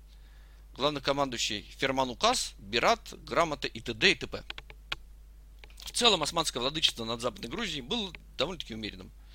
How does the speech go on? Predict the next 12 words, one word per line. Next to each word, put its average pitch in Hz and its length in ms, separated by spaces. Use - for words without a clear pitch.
Османы 202 380
не 135 100
стремились 156 500
принудить 123 600
к - 40
принятию 123 340
ислама, 170 420
увеличить 170 420
налоговую 123 400
нагрузку 123 440
и 101 40
ввести 117 680